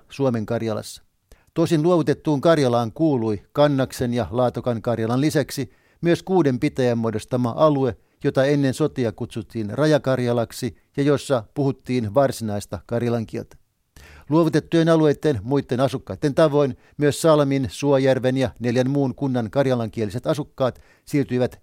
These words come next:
evakkoina muualle Suomeen. Täällä asuvat karjalankieliset ovat pääasiassa juuri heitä ja heidän jälkeläisiään. Karjalan tasavalta sijaitsee Vienanmeren, Äänisen, Laatokan ja Suomen itärajan välisellä alueella,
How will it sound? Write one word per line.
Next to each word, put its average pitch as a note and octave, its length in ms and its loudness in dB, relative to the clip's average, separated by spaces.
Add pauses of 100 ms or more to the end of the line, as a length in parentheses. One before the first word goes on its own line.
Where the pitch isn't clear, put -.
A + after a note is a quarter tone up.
evakkoina A2 640 -4 (160)
muualle A2 420 -2
Suomeen. A2 600 -6 (640)
Täällä F3 300 6
asuvat C#3+ 300 2
karjalankieliset A2+ 800 -2
ovat A2+ 280 -6
pääasiassa A2 680 0 (260)
juuri B2 300 -2
heitä A#2+ 360 0 (280)
ja A#2 80 -2
heidän A2+ 360 -2
jälkeläisiään. A2 800 -4 (2250)
Karjalan G3 360 4
tasavalta C3+ 480 2
sijaitsee C#3+ 460 2
Vienanmeren, B2 680 2 (140)
Äänisen, C3+ 640 2
Laatokan C3 580 2
ja B2 200 0
Suomen C#3+ 360 0
itärajan A#2 480 -2
välisellä A2+ 340 -4
alueella, C#3 540 2